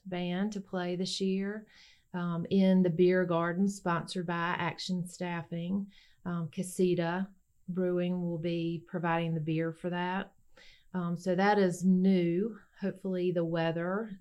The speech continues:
being that it is in May, um, will be warm, less windy,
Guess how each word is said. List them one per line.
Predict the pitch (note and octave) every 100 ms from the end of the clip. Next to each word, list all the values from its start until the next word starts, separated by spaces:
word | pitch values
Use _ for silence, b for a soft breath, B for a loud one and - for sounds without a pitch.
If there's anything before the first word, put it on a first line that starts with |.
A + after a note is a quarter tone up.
| -
being | F#3 F3+ F3+
that | E3+ E3
it | E3
is | E3 E3 D#3+ - -
in | F3 E3+ E3
May, | D#3+ D3+ D#3+ G3+ B3+ - _ _ _ -
um, | F3 F3
will | E3+ E3
be | F3 E3+ E3+ D#3+ -
warm, | G3 F#3+ F3+ F3 F#3 F#3 F#3+ F#3 _ -
less | F3+ F3 F3
windy, | F3+ F3 F3 F3 F3 F3 F3+ F3+ F3